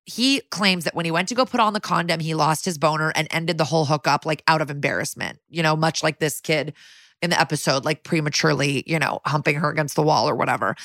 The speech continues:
So they parted ways, and the first person that Prout ran into was the son of the rector,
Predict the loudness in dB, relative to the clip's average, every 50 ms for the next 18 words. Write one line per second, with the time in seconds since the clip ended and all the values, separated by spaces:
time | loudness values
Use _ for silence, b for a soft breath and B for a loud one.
0 | B B B B B B B -2 2 4 4 6 6 4 2 0 _ _ _ _
1 | _ _ _ _ _ _ -8 -2 0 2 2 2 2 2 4 4 4 2 0 0
2 | 0 -2 -2 -2 -4 -4 -4 -4 -2 -2 -2 0 2 0 0 0 -2 -2 -2 -2
3 | 0 0 0 0 0 0 2 4 4 4 4 2 0 0 0 -2 -6 -6 -4 -4
4 | -2 -2 -2 -2 -2 -4 -6 -4 0 0 2 2 2 0 -2 -2 -2 -2 -4 -4
5 | -4 -4 -2 -2 -2